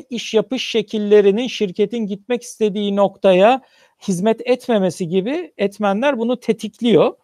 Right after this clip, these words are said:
E, buradan ama en sonunda artık bu ihtiyacı kemiklerimde hissettiğim dediği an,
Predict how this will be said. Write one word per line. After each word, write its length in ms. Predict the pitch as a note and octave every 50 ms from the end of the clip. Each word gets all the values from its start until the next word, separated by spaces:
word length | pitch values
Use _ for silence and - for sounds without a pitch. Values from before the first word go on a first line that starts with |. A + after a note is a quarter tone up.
| _ _ _ _ _ _ _ - -
E, 320 | - F3+ F3+ F3 D#3+ D3 D3+
buradan 720 | G#3 C#4 D#4+ D4+ C#4 A#3 A#3 - - A#3+ A#3+ C4+ - - -
ama 180 | - A3+ C4 -
en 240 | - C4 C#4 D4+
sonunda 420 | A#3+ - - B3 A#3+ A#3 A3+ A3 A3+
artık 260 | G#3+ - A3 F#3+ -
bu 100 | A#3 A3
ihtiyacı 400 | F#3+ - A3+ A3 A3 A3 G3+ G#3+
kemiklerimde 840 | - - - G#3+ G3+ A3 G3+ - - A3+ A3 G#3+ A#3 A3 A3 C4 C4+
hissettiğim 680 | A3 G3 - - A3 G3+ G#3 _ - G3 F3+ F#3 F3+
dediği 320 | F3+ F3+ D#3+ F3 E3 E3 E3+
an, 300 | E3 F#3 B3+ E4+ E4